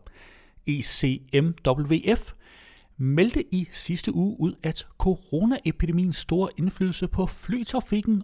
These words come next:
også har konsekvenser for vejrudsigterne, da data fra flyene bliver brugt til at forudsige vejret. Hos E C M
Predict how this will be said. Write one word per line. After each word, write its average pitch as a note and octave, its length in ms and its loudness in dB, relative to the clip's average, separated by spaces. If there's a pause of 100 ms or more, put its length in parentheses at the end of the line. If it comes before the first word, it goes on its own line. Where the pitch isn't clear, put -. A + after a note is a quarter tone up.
også C3 320 -2
har E3+ 160 -6
konsekvenser E3+ 840 -4
for E3+ 380 -4
vejrudsigterne, D3 720 0 (400)
da F3 100 0 (180)
data F3+ 320 0
fra - 200 0
flyene G#3+ 560 0 (200)
bliver B3 220 2
brugt - 340 -2
til - 260 -8
at G#3+ 80 -4
forudsige B2 720 -4
vejret. - 420 -4 (840)
Hos - 440 2 (260)
E C#3+ 120 -4
C - 380 -2
M B2 140 4